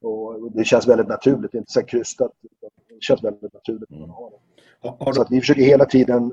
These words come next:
Speaker 1: eh, utmana dem.
Speaker 2: Har du haft några, så att säga, aktiviteter utanför hockeyrinken? Om du tittar bakåt i tiden som du har känt att det här blev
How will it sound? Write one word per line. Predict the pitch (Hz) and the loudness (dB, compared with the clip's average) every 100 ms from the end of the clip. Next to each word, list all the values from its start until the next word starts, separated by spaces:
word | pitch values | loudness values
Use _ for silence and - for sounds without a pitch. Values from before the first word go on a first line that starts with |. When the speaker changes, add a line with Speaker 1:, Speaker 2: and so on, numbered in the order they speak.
| 117 | -10
Speaker 1:
eh, | 110 107 143 | -18 -18 -18
utmana | 120 - 123 | -18 -12 -12
dem. | 117 101 - - _ _ | -10 -14 -20 -20 _ _
Speaker 2:
Har | 123 120 | -4 0
du | |
haft | 131 127 | 2 0
några, | 135 123 | 0 0
så | 120 117 | -2 0
att | 127 | 4
säga, | 117 110 - | 6 4 2
aktiviteter | 127 - 117 - 123 92 - | -2 -6 -10 -4 -4 -4 -6
utanför | 135 131 90 - 104 123 160 160 | -2 -2 -2 -6 -6 -4 -2 -2
hockeyrinken? | 143 127 131 - 92 85 95 101 - 160 175 175 _ _ _ - | -4 -8 -8 -8 -10 -6 -6 -8 -4 -2 -2 -6 _ _ _ -12
Om | 131 135 | -8 -8
du | 127 | -8
tittar | 143 127 117 | -8 -6 -2
bakåt | 120 107 90 - | -2 -2 -6 -12
i | |
tiden | 101 110 90 92 | -8 -6 -6 -8
som | 90 95 | -8 -10
du | 95 | -8
har | |
känt | 95 110 87 85 | -8 -8 -10 -10
att | 90 | -14
det | |
här | 85 98 87 | -6 -4 -4
blev | 82 | -8